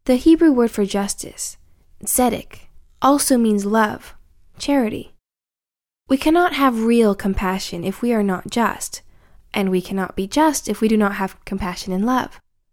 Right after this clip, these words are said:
The two concepts must be together. For example, the exercise of charity toward the poor should not be done at the expense of justice.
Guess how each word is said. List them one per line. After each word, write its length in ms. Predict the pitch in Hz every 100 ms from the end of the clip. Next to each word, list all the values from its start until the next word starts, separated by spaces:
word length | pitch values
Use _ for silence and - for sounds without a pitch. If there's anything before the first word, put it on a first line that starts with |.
| _ _
The 100 | -
two 200 | 220 302
concepts 600 | 294 - 226 214 196 -
must 380 | 202 233 277 -
be 100 | 214
together. 540 | 185 180 220 226 - - _ _ _ _ _ _ _ _ _ _ _
For 180 | - 220
example, 520 | 214 220 214 - - - - - - -
the 140 | - 269
exercise 600 | 294 - 370 - 233 220
of 100 | 208
charity 400 | - 220 208 196
toward 360 | - 240 247
the 60 | 214
poor 480 | 208 - 226 196 208 - - -
should 200 | - 254
not 260 | 254 277 -
be 140 | 240
done 260 | 214 269 277
at 140 | 240
the 80 | 220
expense 560 | 208 - - 262 269
of 200 | 226 208
justice. 680 | - 262 269 - - - -